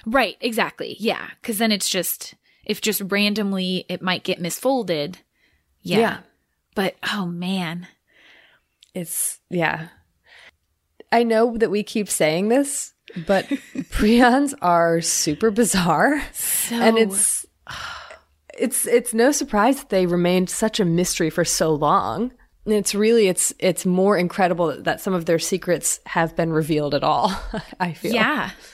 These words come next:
Speaker 2: I'm also presenting this research as though it was accepted as a fact as it happened, but in reality, it was and continues to be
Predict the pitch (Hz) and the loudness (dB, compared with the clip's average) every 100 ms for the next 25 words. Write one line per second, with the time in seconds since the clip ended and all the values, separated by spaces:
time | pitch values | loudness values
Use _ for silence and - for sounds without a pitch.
0 | - - - - _ _ - - - _ | -20 -20 -20 -20 _ _ -20 -20 -20 _
1 | _ - - 294 320 359 415 339 269 220 | _ -10 -2 2 4 2 0 0 2 2
2 | 208 - 208 185 - 170 - 175 156 - | 2 2 2 2 0 0 2 0 0 -2
3 | - 170 160 175 160 156 151 - _ - | -2 -2 0 0 2 2 0 -2 _ -4
4 | 170 - 156 170 165 170 - 156 - 160 | -4 -4 -2 0 0 -2 -2 -4 -2 -2
5 | 147 147 - 139 185 - - - - 165 | -2 -4 -2 0 0 -6 -6 -6 -4 -4
6 | 160 147 147 143 262 320 - - - - | -2 -2 -4 -4 -4 -6 -8 -14 -20 -20
7 | - - _ 269 - 226 220 190 226 226 | -20 -20 _ -2 0 2 2 2 2 2
8 | 208 165 - 165 165 170 170 170 175 180 | 0 -2 -2 2 2 2 0 0 0 0
9 | 247 262 - 175 165 160 - | 2 2 0 0 0 -2 -6